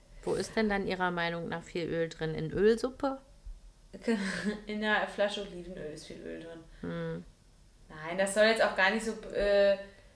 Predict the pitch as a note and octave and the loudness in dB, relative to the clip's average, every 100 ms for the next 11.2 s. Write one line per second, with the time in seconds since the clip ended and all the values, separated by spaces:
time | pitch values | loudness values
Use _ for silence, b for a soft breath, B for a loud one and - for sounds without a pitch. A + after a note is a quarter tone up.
0 | - G#3 G3 F#3+ - G3+ G#3+ A3 A3+ - | -12 -8 -8 -10 -12 -4 -2 -2 -6 -6
1 | A3 A3+ B3 B3+ G#3 G3 G3 G3 G3 A3 | -2 2 2 2 0 6 8 10 8 4
2 | A3+ G3 G3 F3 - F#3 G#3+ G#3+ G3 F3 | 4 6 6 4 6 8 8 6 6 8
3 | G3 G#3 F#3 F#3 G3 - A3 A#3 G#3+ G#3 | 10 8 2 0 -4 2 4 6 6 4
4 | G#3+ G3+ F#3+ - G3+ - - - A2 - | 2 0 0 8 8 6 -8 -6 -6 -4
5 | C3+ D#3+ E3+ E3 G#3 A3+ B B B A#3 | -8 -6 -8 -2 2 2 B B B 10
6 | G#3 A3+ A3+ - G#3+ G#3+ A#3 A#3 A3 A3+ | 12 12 8 4 6 6 6 10 12 10
7 | B3 A#3+ B B B C#4+ D4+ A#3+ A3 A3 | 8 2 B B B 12 12 12 8 8
8 | A#3+ B3 B3 A#3+ A3+ A3 G#3+ G3+ G3 - | 6 6 6 2 2 4 4 2 -2 -2
9 | G#3+ A3+ A3+ C4 B3 C4 D#4 - G#3 G#3 | 2 2 2 -2 0 4 4 6 4 4
10 | G3+ G3 F#3 G3 A3+ - C4 C4+ B3+ B3 | -2 -2 0 2 0 0 -2 0 -2 2
11 | C#4 D4 | 4 4